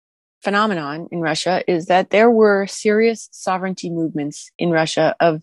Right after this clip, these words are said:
some of those non-Russian nations. So, for example, Chechnya and Tatarstan. Um, so you have Tatar language, Tatar people, et cetera, living in, in Tatarstan, one of the regions. You have, same with Chechnya.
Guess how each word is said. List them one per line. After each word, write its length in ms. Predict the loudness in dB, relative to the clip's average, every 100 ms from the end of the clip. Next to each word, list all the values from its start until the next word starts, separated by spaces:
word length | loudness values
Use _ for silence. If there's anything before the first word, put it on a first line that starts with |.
| _
some 240 | -6 -2 0
of 80 |
those 200 | 0 -2
non-Russian 560 | 0 0 0 -2 -4 -6
nations. 400 | -6 -8 -14 -6
So, 160 | -4 -2
for 160 | -2
example, 400 | 0 -2 -2 -6
Chechnya 520 | -2 -2 -2 -4 -6 -8 _ _ _ _
and 140 | -6
Tatarstan. 580 | -2 -2 -2 -4 -8 -8 -12 _ _ _ _ _ _ _ _ _ _ _
Um, 420 | 0 2 0 -4 -8 _
so 160 | -2 0
you 140 | 2
have 160 | -2 -4 _
Tatar 380 | -4 -2 0 0
language, 560 | 0 -2 -2 -2 -2 -4
Tatar 340 | -8 -6 -8
people, 420 | -6 -8 -2 -2
et 80 | 0
cetera, 360 | 0 0 0 -2
living 280 | -4 -4 -6
in, 220 | -8 -12 _ _ -6
in 300 | -4 -4 -4
Tatarstan, 680 | -2 -2 -2 -2 -2 -2 -8 _ _ _ _ -4
one 140 | 0
of 60 | 2
the 80 |
regions. 360 | 0 0 -2 -2
You 80 | -2
have, 100 | -4 _
same 280 | -6 0 0
with 120 | 0
Chechnya. 400 | -2 -4 -6 -12